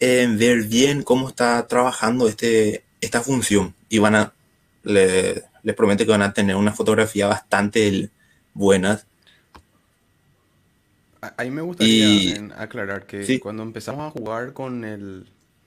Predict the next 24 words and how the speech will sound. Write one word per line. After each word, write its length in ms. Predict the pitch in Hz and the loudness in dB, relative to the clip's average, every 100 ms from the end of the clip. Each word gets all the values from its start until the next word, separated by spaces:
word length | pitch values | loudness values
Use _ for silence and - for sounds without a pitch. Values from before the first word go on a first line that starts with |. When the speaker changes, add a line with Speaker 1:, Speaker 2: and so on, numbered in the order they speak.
| _ _ _ _ | _ _ _ _
Speaker 2:
con 240 | 95 101 | -14 -12
el 220 | 98 95 | -12 -14
tiempo 360 | - 113 120 127 | -12 -10 -8 -10
de 60 | |
exposición, 640 | 127 - 120 - - 95 107 107 _ _ _ _ _ | -10 -14 -16 -16 -16 -14 -14 _ _ _ _ _ _
que 120 | 101 | -14
es 80 | 98 | -12
cuánto 340 | - 120 120 | -10 -10 -12
tiempo 500 | 104 110 113 107 98 - | -12 -12 -10 -10 -12 -12
el 140 | 101 | -16
celular 440 | - 101 95 95 | -14 -14 -10 -8
va 60 | 101 | -8
a 40 | |
estar 320 | 98 95 95 - _ - | -10 -10 -12 -14 _ -20
absorbiendo 640 | - - 92 92 98 113 | -16 -14 -12 -10 -10 -12
luz, 320 | 95 92 - _ _ _ _ _ _ _ _ _ | -14 -16 -20 _ _ _ _ _ _ _ _ _
si 340 | - - 101 - _ _ _ _ _ _ | -20 -16 -16 -20 _ _ _ _ _ _
nosotros 440 | 113 110 - 156 151 | -12 -10 -10 -12 -12
hacemos 320 | 117 120 123 | -16 -12 -12
que 100 | 123 | -12
ese 160 | 110 123 | -12 -12
tiempo 260 | 107 104 110 | -12 -12 -12
sea 320 | - 95 92 _ _ _ _ _ _ _ | -10 -10 -12 _ _ _ _ _ _ _
amplio 440 | 104 110 101 92 | -10 -10 -12 -14